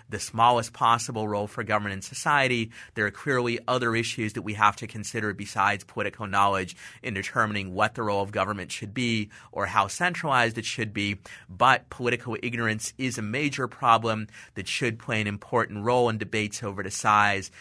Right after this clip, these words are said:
and centralization of government. And most of the time it tends to be ignored in these discussions. And that's ultimately why I wrote the book, that this is an important piece of the puzzle,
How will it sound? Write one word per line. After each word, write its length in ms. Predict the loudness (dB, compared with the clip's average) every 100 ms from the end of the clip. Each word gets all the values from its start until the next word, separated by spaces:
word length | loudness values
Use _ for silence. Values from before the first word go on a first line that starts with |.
| -14
and 140 | -10 -6
centralization 880 | -4 -4 0 0 0 -2 -6 -6 -10
of 80 | -2
government. 500 | 0 2 2 -2 -2
And 320 | -2 -2 -4 -12 -16
most 360 | -6 -2 0 0
of 40 |
the 80 | -4
time 340 | -2 0 0 0
it 80 |
tends 300 | -6 -6 -6
to 100 | -6
be 120 | -8 -6
ignored 380 | -4 -2 0
in 100 | 0
these 200 | -4 -4
discussions. 640 | -6 -4 -2 -2 -4 -6 -8 -14 -20 -10
And 120 | 2
that's 300 | 6 6 6 0
ultimately 540 | 0 0 -4 -6 -4
why 280 | -2 2 2
I 20 |
wrote 340 | 2 -2 -4 -6
the 80 | -4
book, 360 | 2 2 2
that 280 | -2 -2 -4 -20 -20
this 280 | -6 -4 -2
is 120 | -4
an 80 | -4
important 580 | -4 -6 0 0 0 -8
piece 300 | -4 -4 -4
of 60 | -6
the 60 |
puzzle, 520 | -2 -2 0 -2 -4